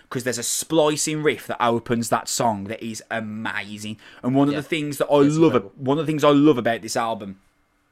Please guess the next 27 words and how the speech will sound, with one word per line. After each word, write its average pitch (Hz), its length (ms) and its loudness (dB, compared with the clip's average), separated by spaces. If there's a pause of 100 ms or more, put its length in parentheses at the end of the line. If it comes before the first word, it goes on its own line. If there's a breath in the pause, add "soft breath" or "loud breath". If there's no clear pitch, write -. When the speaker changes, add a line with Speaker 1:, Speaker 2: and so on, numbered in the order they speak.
(260)
Speaker 1:
one 135 200 0
of 131 60 2
the - 40 -8
things 135 180 -2
I 135 60 2
struggled 113 720 -2 (440 soft breath)
with 120 260 -2
Oceans 120 420 -2
of 120 100 -6
Slumber, 110 500 0 (1400 loud breath)
is 120 80 -6
that 135 100 -2
Oceans 139 340 2
of 131 80 -4
Slumber, 127 580 2
when 123 140 -4
it's, 127 160 -6
like, 127 260 -2
a 127 60 -4
nine-minute 123 640 -2
track, - 600 -4 (420)
there 123 260 0
wasn't 127 400 0
a 127 80 0
lot 120 340 4
of, 113 280 -6 (560 soft breath)
well, 139 420 4